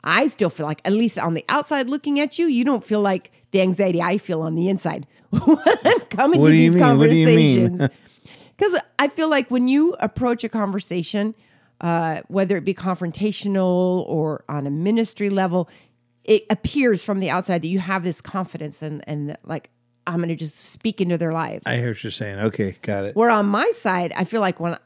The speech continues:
Speaker 1: I go to speak to somebody, I feel a lot more, um, anxiety or anticipation of, uh, a different feelings. So I would really like to go through, how do you step into that conversation? What does that look like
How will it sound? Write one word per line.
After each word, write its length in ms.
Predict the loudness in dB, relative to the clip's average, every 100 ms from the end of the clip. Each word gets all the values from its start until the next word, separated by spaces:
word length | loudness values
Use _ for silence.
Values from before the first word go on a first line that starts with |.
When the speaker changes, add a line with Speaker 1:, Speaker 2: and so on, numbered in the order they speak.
| -6
Speaker 1:
I 200 | -2 0
go 180 | 2 2
to 80 |
speak 300 | -2 -6 -8
to 100 | -8
somebody, 540 | -6 -4 -4 -4 -6 -10 _ _ _ _ -4
I 140 | -4
feel 400 | -2 -2 -2 -6 -10
a 160 | -6 -2
lot 220 | -2 -4
more, 400 | -4 -2 -4 -8 _ _ _ _
um, 500 | -8 -6 -6 -6 -8 -8
anxiety 840 | -4 -4 -4 -4 -2 -2 0 -2
or 320 | -2 -4 -4 -6
anticipation 840 | -8 -8 -8 -6 -6 -6 -6 -6
of, 300 | -6 -8 -14 _ _ _ _ _
uh, 200 | -8 -8 -8
a 60 |
different 440 | -6 -4 -2 -4 -4
feelings. 640 | -2 0 -2 -6 -12 -16 _
So 380 | -8 -2 0 0
I 180 | 0
would 160 | 0 0
really 240 | 0 0
like 200 | 0 -2 -2
to 80 | -2
go 160 | -2
through, 180 | 0 -4
how 460 | -4 -8 -6 -4 -2
do 80 |
you 280 | -2 -2 -4 -8 _ _ -12
step 440 | -8 -2 -2 0
into 240 | 0 0
that 160 | 0 -2
conversation? 520 | -4 -6 -4 -4 -2
What 220 | 0 -2 -2
does 140 | -4
that 180 | -2 -2
look 240 | -4 -2
like 280 | -4 -4